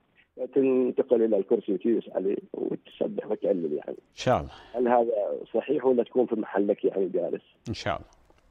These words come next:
Speaker 2: مرحبا، مرحبا. طيب، أم محمد من عمان تسأل، تقول: بالنسبة لجهاز البخار للصدر، تقول: بنتي، يعني، مريضة وأعطيتها جهاز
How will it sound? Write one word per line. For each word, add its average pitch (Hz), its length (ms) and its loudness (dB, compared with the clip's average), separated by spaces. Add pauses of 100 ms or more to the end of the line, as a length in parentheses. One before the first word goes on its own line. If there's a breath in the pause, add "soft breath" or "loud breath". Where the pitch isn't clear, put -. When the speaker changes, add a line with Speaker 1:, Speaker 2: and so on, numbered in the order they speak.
(1400)
Speaker 2:
مرحبا، 95 440 -4
مرحبا. - 340 -8
طيب، 90 380 -2
أم 104 160 -2
محمد 120 440 -2
من 90 180 -4
عمان 98 280 -2
تسأل، 85 340 -4
تقول: 92 320 -2
بالنسبة 95 460 -4
لجهاز 92 640 -4 (540 loud breath)
البخار 95 580 -2
للصدر، 85 680 -4 (400 soft breath)
تقول: - 300 -4
بنتي، 107 460 0
يعني، 98 320 -2
مريضة 101 440 0
وأعطيتها 95 640 -2
جهاز 95 540 -2